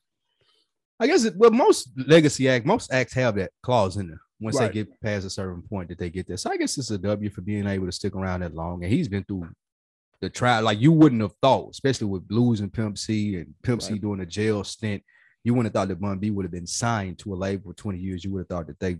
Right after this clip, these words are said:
Speaker 1: kind of let him go and look the other way. But, uh, the nigga was resilient as fuck.
Speaker 2: Yeah.
Speaker 1: Uh, as far as the res-, the career with U G K, solo career, even his career now. So I, I call it a W.
Speaker 2: I guess the patience paid off,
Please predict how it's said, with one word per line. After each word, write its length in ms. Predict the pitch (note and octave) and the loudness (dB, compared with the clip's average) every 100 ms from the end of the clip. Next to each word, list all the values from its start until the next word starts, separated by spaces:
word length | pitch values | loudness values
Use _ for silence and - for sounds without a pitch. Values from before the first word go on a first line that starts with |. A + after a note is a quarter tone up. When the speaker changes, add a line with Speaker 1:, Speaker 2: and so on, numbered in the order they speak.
| - | -8
Speaker 1:
kind 160 | - F2+ | -8 -6
of 80 | D#2+ | -6
let 160 | F#2 | -6
him 100 | F2 E2+ | -6 -6
go 300 | F2+ F2+ E2 | -4 -4 -6
and 140 | D2 F2+ | -10 -6
look 160 | G2 - | -6 -4
the 140 | F2 | -6
other 160 | E2+ D#2+ | -6 -2
way. 220 | G#2 G#2 | 0 -2
But, 180 | F2 C#2 | -4 -8
uh, 180 | C#2 - | -8 -12
the 160 | - A#2+ | -14 -8
nigga 180 | C#3 G2 | -6 -4
was 180 | F2+ E2+ | -6 -10
resilient 880 | E2 F2 - A2+ D3 D3 C3+ B2+ - - | -14 -12 -6 2 6 6 6 0 -6 -8
as 220 | G2 - | -8 -8
fuck. 320 | - G2 D#2+ _ - _ _ | -6 -4 -4 _ -20 _ _
Speaker 2:
Yeah. 220 | A2 A2+ G#2 - | -10 -10 -10 -10
Speaker 1:
Uh, 220 | F#2 F2+ | -8 -6
as 160 | F2+ - | -8 -6
far 280 | G#2+ G2+ F#2 | -2 0 0
as 160 | E2+ | -4
the 120 | F2+ | -8
res-, 300 | F2 F2+ E2+ - - | -6 -6 -8 -14 -12
the 420 | E2+ C#2+ A1 G1+ - _ | -10 -8 -10 -12 -16 _
career 340 | - G2 A2 A2+ | -10 -2 2 2
with 140 | G#2 | 2
U 160 | G2+ G2+ | 0 -2
G 160 | G2+ | -2
K, 420 | F#2+ G#2 G2 F#2+ F#2 | -2 0 0 -2 -4
solo 460 | - G#2+ G#2 G2 | 0 2 2 0
career, 380 | - F#2+ G2 G2 | -4 -6 -2 0
even 160 | A2+ F3+ | 0 0
his 80 | D3+ | -4
career 280 | A#2+ C3+ B2+ | -4 -4 -4
now. 200 | C#3+ A2 _ _ _ _ _ - | -6 -10 _ _ _ _ _ -18
So 180 | G#2 - _ _ - | -18 -18 _ _ -4
I, 160 | C3+ D3+ | -2 0
I 80 | D#3+ | 0
call 240 | - B2 | 2 2
it 80 | F#2+ | 0
a 40 | |
W. 220 | - - G1+ _ _ _ - | -6 -14 -20 _ _ _ -18
Speaker 2:
I 120 | A2 | -8
guess 180 | D3 C#3+ | -6 -6
the 80 | C3+ | -8
patience 460 | C3+ D3+ C#3+ B2+ | -4 -4 -4 -10
paid 340 | - C#3 C#3 C3+ | -6 -4 -2 0
off, 240 | C3 | -2